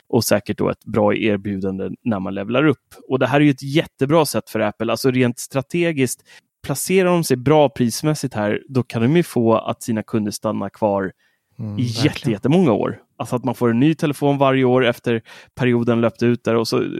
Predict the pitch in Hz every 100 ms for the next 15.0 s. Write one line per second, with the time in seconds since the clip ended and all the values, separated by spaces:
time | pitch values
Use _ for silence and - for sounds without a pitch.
0 | - - 156 175 170 135 120 120 110 120
1 | 120 113 113 113 123 131 131 135 135 131
2 | 123 117 113 113 113 - - _ 117 123
3 | 143 135 143 135 143 123 131 127 - 123
4 | 131 120 117 120 117 - 123 127 123 -
5 | 120 120 127 127 - 123 113 107 117 110
6 | 117 117 110 110 - 117 120 113 - 113
7 | 107 110 - - - - 107 104 - 131
8 | 110 113 107 117 107 104 104 101 104 -
9 | 120 123 123 - - - 185 - 139 135
10 | 170 185 131 123 143 107 101 101 - 185
11 | 196 110 - 98 90 - 113 101 101 101
12 | 98 98 98 - 113 107 98 95 92 92
13 | - 117 113 107 - 104 123 131 - 123
14 | - - 127 117 - 110 107 101 113